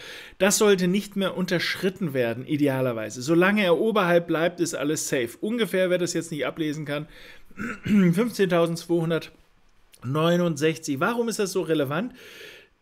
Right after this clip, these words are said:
Sagen wir mal so, wenn die Marktteilnehmer wirklich, äh, super zufrieden sind und sagen, "Ich hab richtig Bock zu kaufen", dann freuen sie sich aber auch mal über einen Rücksetzer, das ist nicht kritisch.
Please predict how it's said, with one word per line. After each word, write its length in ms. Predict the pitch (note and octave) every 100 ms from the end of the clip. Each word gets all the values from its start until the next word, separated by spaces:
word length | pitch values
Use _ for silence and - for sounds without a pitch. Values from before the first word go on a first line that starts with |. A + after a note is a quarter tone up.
| _ _ _ _ _ _ -
Sagen 220 | D#3+ A3
wir 100 | B3+
mal 160 | B3 A#3
so, 300 | E3+ B2+ -
wenn 280 | C3+ G3+ C4+
die 100 | B3+
Marktteilnehmer 960 | G#3+ G3+ G#3 - F#3+ F#3 F#3 F3+ D3+
wirklich, 400 | C3+ G#3+ A3 F#3 - - -
äh, 240 | - F3+ F3
super 360 | E3 C4+ A#3+
zufrieden 520 | A#3+ F3+ - G3+ F#3+
sind 200 | F3 F3+
und 100 | D#3+
sagen, 360 | D3+ D#3+ C#3+ D3 -
"Ich 280 | C#3 A#2+
hab 180 | A#2 G#2+
richtig 380 | A#2+ A#2 B2+ B2
Bock 220 | B2+ -
zu 120 | -
kaufen", 400 | A#2+ A2+ G#2 - - _ _ - - _ -
dann 180 | C#3+ D#3
freuen 340 | - C#3+ G3
sie 120 | A3+
sich 200 | F#3+ F#3
aber 200 | F3+ E3
auch 100 | C3+
mal 180 | D#3 E3+
über 140 | D#3+ D#3+
einen 80 |
Rücksetzer, 560 | D#3 F#3+ - D3 D3 D#3+
das 160 | D3 C#3
ist 180 | D3
nicht 220 | - G3 G3
kritisch. 520 | - F#3 E3+ F3